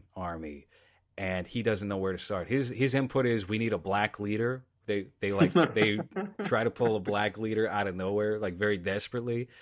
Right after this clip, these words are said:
Speaker 1: And you do have a voice of reason character, um, Wendy, who is an Asian female, and they go to
Speaker 2: Yeah,
Speaker 1: her
Speaker 2: yeah,
Speaker 1: house,
Speaker 2: yeah.
Speaker 1: and she just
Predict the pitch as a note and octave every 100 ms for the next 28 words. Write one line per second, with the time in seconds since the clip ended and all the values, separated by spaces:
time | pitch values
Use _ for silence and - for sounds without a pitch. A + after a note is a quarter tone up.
0 | - - - - A2+ G#2+ A2+ C3 A#2 A#2
1 | G#2+ - G#2+ G2 F2 G#2 A2 G#2+ E2+ G2+
2 | G2 G2 - F#2+ F#2 F2 F2+ E2+ - _
3 | _ _ _ _ _ _ F#2+ F#2 F2 E2
4 | - G2 A2 G2+ E2 - _ _ _ _
5 | - G#2+ G2 F#2+ G2 A2+ G#2+ G2+ G2 -
6 | G2+ F#2+ E2 D2+ - A#2+ G2 F#2+ G2+ G#2
7 | G#2+ G2+ G2+ G2 G2+ G2+ G2 - G2+ F#2
8 | F#2 - - G2+